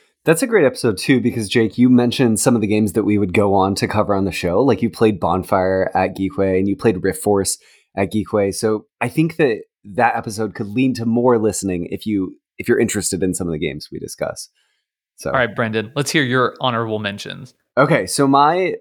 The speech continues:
Speaker 1: first honorable mention is a recent episode, episode ninety-seven,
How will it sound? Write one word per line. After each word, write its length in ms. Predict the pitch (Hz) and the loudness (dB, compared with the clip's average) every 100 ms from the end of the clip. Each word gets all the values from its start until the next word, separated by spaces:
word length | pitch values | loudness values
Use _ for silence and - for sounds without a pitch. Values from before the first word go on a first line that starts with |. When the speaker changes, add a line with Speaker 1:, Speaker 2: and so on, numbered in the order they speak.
| - - | -8 2
Speaker 1:
first 240 | 202 226 | 4 4
honorable 280 | 185 185 160 | 2 2 2
mention 420 | 110 104 117 107 | 0 2 0 0
is 200 | - 92 | -2 -6
a 60 | 95 | 2
recent 320 | 139 151 - | 2 2 0
episode, 460 | 82 - 90 139 - | -6 -2 -2 -2 -2
episode 380 | 98 101 107 95 | -2 2 0 2
ninety-seven, 840 | 104 113 120 117 - 85 107 208 | 2 4 4 2 0 0 0 -2